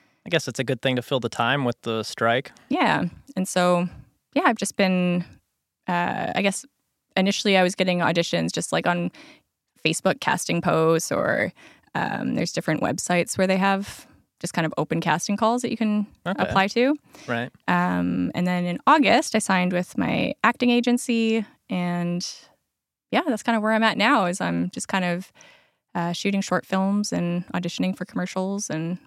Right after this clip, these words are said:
Speaker 2: once film gets going, like, I don't know, we'll see what happens.
Speaker 1: Yeah.
Speaker 2: Yeah.
Speaker 1: Yeah. Could you list some of those online resources for anyone listening that might be interested? Like, what are the actual names so they
Speaker 2: Yeah,
Speaker 1: can
Speaker 2: absolutely.
Speaker 1: go Google it?
Speaker 2: Um, so the main one is Vancouver Actors Guide.
Speaker 1: Okay.
Speaker 2: Um,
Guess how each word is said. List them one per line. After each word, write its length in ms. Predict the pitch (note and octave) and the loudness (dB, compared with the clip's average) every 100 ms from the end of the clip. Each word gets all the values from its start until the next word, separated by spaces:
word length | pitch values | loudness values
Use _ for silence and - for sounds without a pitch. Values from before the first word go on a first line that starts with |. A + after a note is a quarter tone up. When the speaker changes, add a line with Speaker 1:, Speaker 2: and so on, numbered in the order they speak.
| _ | _
Speaker 2:
once 160 | F3 - | -8 -4
film 180 | - F3+ | -4 -4
gets 160 | - | -4
going, 320 | - E3+ A#3 E4+ | -2 0 2 2
like, 260 | G#3 - - _ | 0 -2 -12 _
I 60 | G#3+ | 0
don't 120 | A4+ | 0
know, 100 | D#4+ | -2
we'll 80 | - | -10
see 120 | - | -2
what 100 | A#3+ | 2
happens. 340 | B3+ E4+ A#3+ - _ - | 2 2 0 -2 _ -10
Speaker 1:
Yeah. 360 | A2+ B2+ F3+ A#2 | -4 -2 -2 -2
Speaker 2:
Yeah. 160 | A#3+ | -2
Speaker 1:
Yeah. 140 | A3+ D#3 D#3+ | 0 -2 -4
Could 140 | - E3 | -2 0
you 120 | C4 | 0
list 380 | F#3+ C3+ - - | 4 4 2 -6
some 200 | - F#3+ | 0 2
of 40 | |
those 200 | G#3 G#3+ | 2 4
online 420 | F3 G#3 G#3+ G#3+ G#3 | 4 4 2 0 0
resources 440 | G3+ A#3 A#3 C#4 | 0 0 -2 -4
for 140 | - | 2
anyone 300 | C3+ D3 C#3+ | 2 4 2
listening 280 | C3+ C#3 D3 | 2 0 -2
that 80 | D3 | 0
might 140 | B2+ B2+ | -2 -2
be 140 | - | -4
interested? 440 | A2+ - E3 G3+ F#3+ | -6 -6 -8 -6 -2
Like, 140 | A#2 | 2
what 140 | C#3 | 2
are 40 | D#3+ | 4
the 100 | C#3 | 4
actual 240 | C3 - | 4 2
names 320 | A2+ A#2 G#2+ F#2+ | 0 2 0 -4
so 100 | - | 0
they 80 | C#4 | 2
Speaker 2:
Yeah, 60 | |
Speaker 1:
can 80 | F4 | 4
Speaker 2:
absolutely. 420 | A#3 G#2 G#3 G#3 | 2 0 0 0
Speaker 1:
go 60 | F#2 | -2
Google 0 | |
it? 120 | G#2 - - - _ | -4 -10 -20 -20 _
Speaker 2:
Um, 480 | A3 A3+ A3+ A3+ G#3 - | 4 6 6 4 0 0
so 160 | - | 2
the 120 | A3+ A#3 | 6 6
main 240 | B3 C4+ | 8 8
one 340 | C#4 C4+ C4 | 8 6 6
is 380 | B3 - F#3+ F#3 | 4 2 2 0
Vancouver 580 | C#4 - F#3+ F#3+ G#3+ F#3+ | -4 0 2 4 2 2
Actors 300 | E3 - A3 | 2 2 0
Guide. 240 | - B3 D4+ _ _ _ _ _ - | 2 2 0 _ _ _ _ _ -18
Speaker 1:
Okay. 240 | B2 A#2 G3 | -10 -8 -4
Speaker 2:
Um, 720 | F#3 F3+ F3 F3+ F3+ F3+ F3+ | -2 0 2 2 0 0 -2